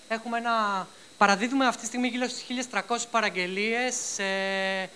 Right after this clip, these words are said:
μέσο όρο παράδοσης γύρω στα δεκαπέντε λεπτά. Οπότε έχει ένα πολύ intense logistics operation από πίσω, το οποίο είναι εκατό τοις εκατό powered από αλγόριθμο και από mobile εφαρμογές.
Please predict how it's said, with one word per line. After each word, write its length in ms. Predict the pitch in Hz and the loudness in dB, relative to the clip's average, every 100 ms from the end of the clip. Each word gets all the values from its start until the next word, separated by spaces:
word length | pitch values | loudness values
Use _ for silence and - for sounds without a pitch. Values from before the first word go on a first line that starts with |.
| - - - | -18 -16 -4
μέσο 420 | 220 226 226 233 | -2 0 0 2
όρο 160 | 233 | 2
παράδοσης 440 | 233 214 233 226 - | 4 4 4 2 -2
γύρω 140 | 240 | -2
στα 120 | 220 | -4
δεκαπέντε 460 | 202 202 185 214 208 | 0 2 2 0 0
λεπτά. 380 | 202 - 202 160 | -4 0 2 2
Οπότε 280 | 151 202 214 | 0 -2 -2
έχει 140 | 214 | -2
ένα 120 | 226 | -2
πολύ 520 | 226 202 202 233 220 214 | -2 -4 -2 -2 -4 -6
intense 600 | 202 185 175 156 - 165 | -2 -2 -2 -6 -8 -4
logistics 580 | 165 160 175 - - 170 | -4 -2 -6 -6 -8 -6
operation 420 | 160 156 165 151 151 | -2 0 0 0 -4
από 200 | 143 147 | -6 -6
πίσω, 380 | 156 143 202 | -6 -4 -4
το 80 | 220 | -4
οποίο 160 | 214 233 | -2 0
είναι 100 | 226 | 0
εκατό 240 | 220 220 | 0 -2
τοις 80 | 220 | -2
εκατό 260 | 220 202 220 | -2 -2 0
powered 280 | 214 220 214 - - - - | 2 2 -2 -16 -20 -10 -4
από 220 | 185 190 | -2 0
αλγόριθμο 560 | 185 190 233 - 262 | 0 0 0 0 -4
και 120 | 262 - | 0 -2
από 280 | 214 202 185 | -2 -2 2
mobile 140 | 208 | 2
εφαρμογές. 720 | 202 202 185 175 151 120 - | 2 -2 -4 -4 -6 -8 -14